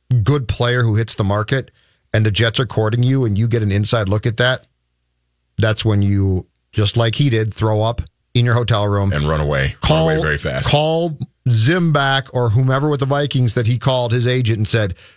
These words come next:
Speaker 1: "Can I please come back there?" <laughs> Uh, here's my other question. And this has to do, um, Manny, with athletes. And this is not a blanket statement.
Speaker 2: Mm-hmm.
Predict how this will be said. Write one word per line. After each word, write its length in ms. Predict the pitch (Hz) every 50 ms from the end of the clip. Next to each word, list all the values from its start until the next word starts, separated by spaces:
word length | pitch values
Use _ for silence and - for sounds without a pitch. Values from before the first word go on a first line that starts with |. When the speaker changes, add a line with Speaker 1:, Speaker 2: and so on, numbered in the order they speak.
| _ _
Speaker 1:
"Can 140 | - 123 127
I 60 | 135 127
please 220 | - 113 110 101
come 160 | - 110 95
back 220 | 85 87 82 80 -
there?" 220 | 98 95 95 - _ _ _ _ _ _ _ _ _ _ - _ _ -
<laughs> 60 | 117 - _ _ _ _ _ _
Uh, 200 | 120 120 120 120
here's 380 | - - 117 110 156 202 247 247
my 180 | 269 277 254 -
other 200 | - 131 123 110
question. 600 | 98 - - 90 85 - - - - 71 71 - - _ _ _ _
And 140 | - 101 107
this 260 | 131 160 - - - -
has 220 | - 120 127 123 113
to 80 | - 120
do, 400 | 107 110 113 113 113 107 - - _ _ _ _ _ - - _ _ _ _ _ _ _ _ -
um, 500 | 90 85 82 82 80 80 78 76 78 - - _ _ _ _ _ _ _ -
Manny, 300 | 101 107 107 107 107 101
with 180 | 95 87 - -
athletes. 540 | 104 107 110 113 160 175 196 185 - - - - _ _ _ _ - - _ _ _ -
And 100 | 123 131
this 80 | 123
is 80 | 135 143
not 160 | 156 160 151
a 60 | 147
blanket 520 | 131 117 98 107 117 127 131 127 - 117 -
statement. 420 | - - 107 90 - 76 71 - _ _ _ -
Speaker 2:
Mm-hmm. 200 | 87 82 90